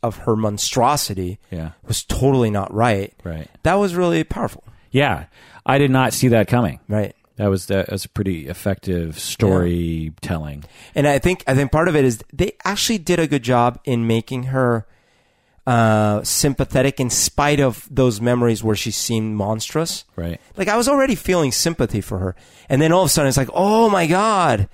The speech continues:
Speaker 1: I feel so sorry for you."
Speaker 2: Well, we have to take a break, and when we get back, we will continue this discussion. What do you say?
Speaker 1: Let's take a break.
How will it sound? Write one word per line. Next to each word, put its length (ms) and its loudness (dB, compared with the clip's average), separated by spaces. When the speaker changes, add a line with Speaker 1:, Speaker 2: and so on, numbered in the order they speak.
Speaker 1:
I 60 -2
feel 180 2
so 160 0
sorry 380 2
for 180 -2
you." 220 -2
Speaker 2:
Well, 300 4
we 120 6
have 100 2
to 80 -4
take 220 0
a 60 2
break, 560 2
and 300 4
when 140 4
we 80 4
get 160 2
back, 320 4
we 100 6
will 80 6
continue 400 2
this 220 2
discussion. 480 0
What 80 4
do 60 0
you 40 0
say? 220 -2
Speaker 1:
Let's 240 -12
take 240 -6
a 60 -8
break. 540 -8